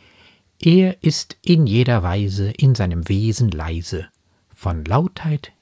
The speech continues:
nicht die kleinste Spur. Es ist also deshalb von Belang, weil der Schnee damit das Gegenteil vom Menschen ist.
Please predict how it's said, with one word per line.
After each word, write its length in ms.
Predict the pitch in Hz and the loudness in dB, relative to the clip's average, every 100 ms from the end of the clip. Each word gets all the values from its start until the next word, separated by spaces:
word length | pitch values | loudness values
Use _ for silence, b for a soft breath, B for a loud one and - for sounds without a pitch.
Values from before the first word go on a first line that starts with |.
| - | 2
nicht 420 | 160 190 - - _ | 4 4 -2 -20 _
die 140 | 175 - | -10 -8
kleinste 680 | - 92 113 120 - - 147 | -4 0 0 -2 -4 -4 -4
Spur. 640 | - - 104 73 - - _ _ _ _ _ _ _ _ _ _ _ _ - | -6 -6 -4 -4 -12 -20 _ _ _ _ _ _ _ _ _ _ _ _ 0
Es 240 | 175 165 | 0 2
ist 260 | 196 196 - | 0 0 0
also 240 | 165 156 | 0 2
deshalb 460 | 143 160 - 107 - | 2 0 2 0 0
von 240 | 123 107 | 0 2
Belang, 500 | 90 87 120 175 151 | 0 0 0 2 2
weil 180 | 104 95 | 2 0
der 160 | 90 82 | -2 -4
Schnee 560 | - 123 131 180 190 | -2 0 2 4 2
damit 460 | 120 131 139 131 - 120 | 2 0 2 -2 -4 -6
das 280 | 117 - - | -6 -8 -2
Gegenteil 640 | 117 110 104 107 - 92 | 0 2 0 -2 -2 -4
vom 260 | - 127 120 | -2 -2 0
Menschen 400 | 98 87 - 90 | -2 -4 -6 -6
ist. 380 | 95 - - | -6 -8 -14